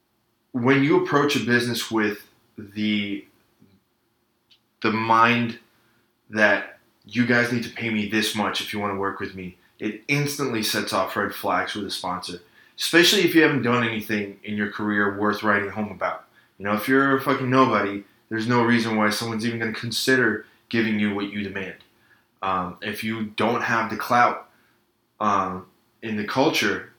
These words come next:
no one's gonna sit there and be like, you know, "Maybe it is worth us paying this much money to, to work with this person." A business, if you approach a business like that, any businessman or woman,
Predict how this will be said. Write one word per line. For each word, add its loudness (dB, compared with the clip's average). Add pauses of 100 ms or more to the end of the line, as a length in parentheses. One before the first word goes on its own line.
(260)
no 2
one's 0
gonna 0
sit -2
there -2
and -2
be 2
like, -2
you -6
know, 0
"Maybe 0
it 2
is 0
worth -4
us -6
paying -6
this -8
much -10
money -10
to, -8 (100)
to -10
work 0
with -4
this -10
person." -12 (960)
A -8
business, 2
if -4
you 4
approach 0
a -6
business 0
like -2
that, 0
any 0
businessman -2
or 0
woman, 0